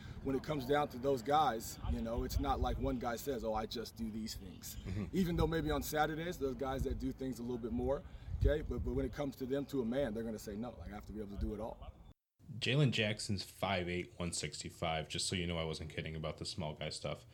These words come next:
Speaker 3: Um, Sebastian Toland, let me look at, let me, let me see where you at.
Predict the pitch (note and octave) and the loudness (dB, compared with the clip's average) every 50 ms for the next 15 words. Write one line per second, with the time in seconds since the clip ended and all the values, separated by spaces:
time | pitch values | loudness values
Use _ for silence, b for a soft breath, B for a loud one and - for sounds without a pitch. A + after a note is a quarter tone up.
0 | B B B B B B B - F2+ F2 D#2+ D#2 D#2 D#2+ - - - D#2+ D2 G#2+ | B B B B B B B 0 2 2 2 2 0 -2 -2 -2 -2 0 4 6
1 | A2 A#2+ A#2 - - A2+ G2+ F#2 - - - - - - A#2 B2 C3+ C#3 C#3 C3+ | 6 6 6 6 4 2 2 0 -2 -6 -10 -2 4 6 8 8 8 6 4 4
2 | C#3 C#3 B2+ - - F2+ F2+ F2+ E2+ F2+ F2 F2 E2+ E2 - D#2+ B1+ A1 - - | 4 4 2 0 -2 -2 -2 0 0 -2 -2 -2 -2 -2 -4 -6 -6 -8 -10 -8
3 | - G2+ F#2 E2+ - - F2 D#2+ D2+ - - - - C#2 C#2 D2 - - C2 A#1 | -6 -6 -4 -4 -4 -6 -6 -6 -6 -6 -8 -8 -8 -8 -8 -6 -6 -6 -6 -8
4 | G#1 - - - - | -8 -8 -8 -10 -10